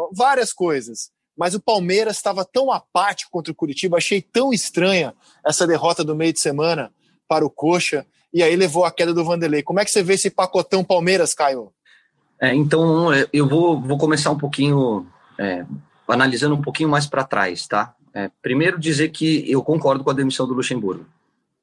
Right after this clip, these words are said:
Speaker 2: porque eu acho que o trabalho do Vanderlei no Palmeiras era ruim. É, quando você chega a essa insa-, esse nível de insatisfação da torcida, é uma construção. É análise de todo o processo, desde a chegada dele até o momento em que ele é demitido.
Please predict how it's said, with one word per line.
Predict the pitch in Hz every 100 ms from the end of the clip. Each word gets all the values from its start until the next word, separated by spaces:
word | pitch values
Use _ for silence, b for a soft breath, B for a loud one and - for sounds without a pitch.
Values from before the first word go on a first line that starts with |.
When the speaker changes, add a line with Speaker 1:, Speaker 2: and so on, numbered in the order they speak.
| -
Speaker 2:
porque | 113 120
eu |
acho | 113
que | 135
o |
trabalho | 120 117 117 120
do | 117
Vanderlei | 117 117 113 120
no | 117
Palmeiras | 117 113 123 123
era | 131
ruim. | 127 139 113 90 _ _ b _
É, | 95 92 95 - _ _
quando | - 208
você | 208 196 165
chega | 165 147
a | 143
essa | 143
insa-, | 139 139 -
esse | -
nível | 147 156 147
de |
insatisfação | 147 147 - - 113 135
da | 123 113
torcida, | 110 - - 139 110 95 _ _ _ _
é | 110
uma | 120 143
construção. | 156 156 - 220 185 139 104 _ _ _ _ _ _ _ -
É | 107
análise | 117 123 160 165 165
de | 156
todo | 151 156 190 233
o | 220
processo, | 214 208 - 139 110 107
desde | 98 139 147
a | 139
chegada | - 110 104 95
dele | 92 113 143
até | 160 160
o | 165
momento | 170 160 160 165 196 - _
em | - 143
que |
ele | 156 165
é |
demitido. | 165 185 190 117 98